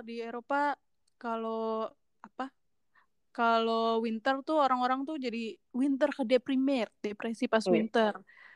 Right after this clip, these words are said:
Speaker 1: Jadi dingin, ya
Speaker 2: Mm-mm.
Speaker 1: kan? Keluar dingin,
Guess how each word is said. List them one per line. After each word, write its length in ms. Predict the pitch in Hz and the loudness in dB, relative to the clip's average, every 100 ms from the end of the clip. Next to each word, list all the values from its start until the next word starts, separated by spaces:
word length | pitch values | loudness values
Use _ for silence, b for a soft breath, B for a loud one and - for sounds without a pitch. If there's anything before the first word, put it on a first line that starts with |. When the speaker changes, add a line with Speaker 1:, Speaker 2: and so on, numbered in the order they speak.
| b b _ _ _ | b b _ _ _
Speaker 1:
Jadi 560 | 220 214 202 214 208 - - | 2 2 2 2 2 0 4
dingin, 800 | 233 277 311 311 311 311 311 254 | 10 12 12 12 10 10 10 8
ya 80 | |
Speaker 2:
Mm-mm. 120 | 214 208 | 8 8
Speaker 1:
kan? 220 | 214 226 233 - _ - _ _ | 8 4 -2 -14 _ -20 _ _
Keluar 380 | - 233 220 214 | 2 4 4 2
dingin, 800 | 208 277 339 330 320 320 320 302 | 4 4 6 4 4 4 2 2